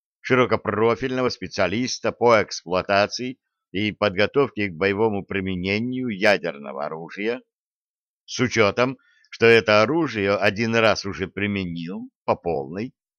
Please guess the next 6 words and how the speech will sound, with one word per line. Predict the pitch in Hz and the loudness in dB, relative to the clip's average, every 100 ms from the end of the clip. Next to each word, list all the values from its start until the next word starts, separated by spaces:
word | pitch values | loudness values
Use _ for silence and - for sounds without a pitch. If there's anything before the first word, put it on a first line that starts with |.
| _ _ _ - | _ _ _ -18
с | - | -4
твёрдой | 202 160 117 120 | 6 6 6 4
уверенностью | 139 135 107 104 101 - 113 | 4 4 4 2 -2 -4 -6
в | - | -4
своей | 117 127 110 | -2 0 0
правоте? | 87 104 117 101 87 58 | 0 0 0 -2 -8 -8